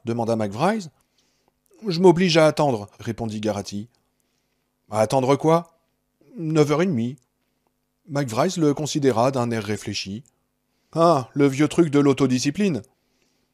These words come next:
Garati haussa les épaules, prêt au retour du sarcasme, mais McVrice continua simplement de le regarder. « Tu veux savoir ? » dit-il enfin. « Quoi ? » Eh ben, si j'avais un dollar,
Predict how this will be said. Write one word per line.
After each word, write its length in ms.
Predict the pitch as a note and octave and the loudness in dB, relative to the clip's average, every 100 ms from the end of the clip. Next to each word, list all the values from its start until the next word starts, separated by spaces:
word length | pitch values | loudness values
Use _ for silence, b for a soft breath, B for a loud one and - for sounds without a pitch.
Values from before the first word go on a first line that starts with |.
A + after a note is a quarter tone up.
| _ | _
Garati 440 | A#2+ B2 A#2+ G3 F#3 | -2 0 0 2 2
haussa 240 | D3+ D3+ | 4 2
les 200 | D3 C#3+ | 4 2
épaules, 400 | C3+ C3+ F3+ G#3 | 2 4 2 0
prêt 320 | - - F3 | -6 2 4
au 160 | F3 D#3 | 6 6
retour 340 | D3+ E3+ E3 | 4 2 0
du 140 | D3 D3 | 0 -2
sarcasme, 560 | D3 - C#3 D3 C#3+ b b b | -2 2 2 2 -6 b b b
mais 260 | D3+ D3+ D#3 | -2 0 0
McVrice 460 | D#3+ D#3+ E3 F#3+ | -2 -4 -2 -2
continua 420 | - D#3+ D3 D3 D3 | -4 -6 -2 0 0
simplement 440 | C#3+ C3 B2+ A#2+ | -2 -2 0 0
de 80 | C3 | 0
le 60 | |
regarder. « 540 | G#2+ A2 G#2+ G#2 F#2+ A2+ _ _ _ _ _ _ _ _ _ - | -2 -4 -6 -4 -6 -8 _ _ _ _ _ _ _ _ _ 0
Tu 140 | C#3 | 2
veux 140 | D3+ | 2
savoir ? » 540 | C3+ A2+ B2+ G3+ G#3 E3 | 2 2 4 2 0 -8
dit-il 260 | - A#2+ B2 | -10 -6 -4
enfin. « 340 | G#2+ - F3+ G#3 _ _ _ _ _ _ _ | -4 -4 -8 -8 _ _ _ _ _ _ _
Quoi ? » 400 | B2 C3+ D3 _ _ _ _ _ _ _ _ _ | 4 4 2 _ _ _ _ _ _ _ _ _
Eh 60 | A#2 | -4
ben, 300 | C3+ C3+ C3 | 0 2 0
si 160 | - E3 | -2 0
j'avais 220 | D#3+ D#3+ | 0 0
un 100 | D3+ | 0
dollar, 420 | D3 D#3+ G#3+ F#3+ | 2 4 4 0